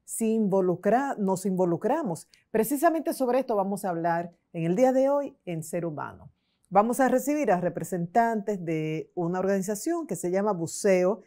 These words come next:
Ecológico para ver cuál es la situación de nuestros arrecifes de coral,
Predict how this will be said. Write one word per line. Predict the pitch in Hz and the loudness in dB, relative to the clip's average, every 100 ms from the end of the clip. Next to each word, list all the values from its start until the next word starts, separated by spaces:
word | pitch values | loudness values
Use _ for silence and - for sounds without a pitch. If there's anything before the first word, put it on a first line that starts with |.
| - | -10
Ecológico | 165 - 156 135 131 190 - 262 _ _ - | -8 -2 -2 -2 -6 -10 -8 -8 _ _ 0
para | 190 180 | 2 4
ver | 180 196 202 - | 4 2 0 -4
cuál | - 220 240 226 | -2 2 2 2
es | 214 - | -2 -4
la | 190 | -6
situación | 185 175 165 - 160 147 | -6 -8 -8 -6 -8 -6
de | 156 | -6
nuestros | 170 247 269 254 - | -2 -2 -2 -4 -4
arrecifes | 185 160 156 220 233 | -4 -6 -6 -6 -6
de | 208 196 | -6 -4
coral, | 165 175 208 | -2 0 -2